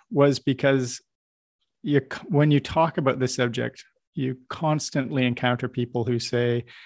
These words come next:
uh, "Well, we can't stop shopping because it's ingrained in us, because we are hardwired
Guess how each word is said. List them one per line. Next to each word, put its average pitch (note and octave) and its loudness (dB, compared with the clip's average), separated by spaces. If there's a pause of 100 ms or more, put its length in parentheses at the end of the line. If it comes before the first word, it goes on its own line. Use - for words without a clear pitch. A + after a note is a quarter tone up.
(580)
uh, B2+ 4
"Well, E3+ 6
we D3 10
can't B2+ 0
stop A#2+ -2
shopping B2 0
because A#2 -2
it's A#2+ -4
ingrained B2+ 2
in A#2+ -4
us, - -12
because A#2+ -4
we B2 -2
are B2 -2
hardwired B2+ 4